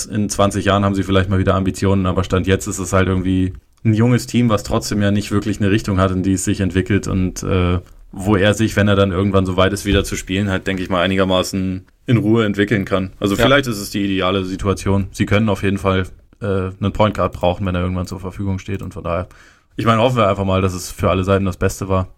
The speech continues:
Speaker 2: Das war ja auch sehr oft Thema, also auch bei uns, diese, diese Luftveränderung und so die,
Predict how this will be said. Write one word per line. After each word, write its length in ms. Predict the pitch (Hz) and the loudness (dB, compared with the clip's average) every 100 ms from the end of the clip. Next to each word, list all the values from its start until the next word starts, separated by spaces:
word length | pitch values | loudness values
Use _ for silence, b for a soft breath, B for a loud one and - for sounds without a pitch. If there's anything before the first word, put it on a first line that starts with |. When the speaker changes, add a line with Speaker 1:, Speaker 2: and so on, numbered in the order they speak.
| _ | _
Speaker 2:
Das 380 | 117 113 - 101 | -6 -2 0 0
war 100 | 110 | 2
ja 60 | 104 | 2
auch 240 | 110 - - | 2 -2 -8
sehr 260 | 101 110 | 0 2
oft 140 | 110 - | 2 2
Thema, 180 | 120 113 | 2 4
also 140 | 98 | 2
auch 60 | 98 | 2
bei 80 | - | 0
uns, 220 | 113 110 | 0 0
diese, 320 | 107 101 101 | 0 4 2
diese 180 | 101 95 | 2 2
Luftveränderung 680 | 120 - 117 117 113 113 110 | 2 2 2 4 2 2 0
und 100 | 101 | 0
so 80 | |
die, 160 | 101 76 | 0 0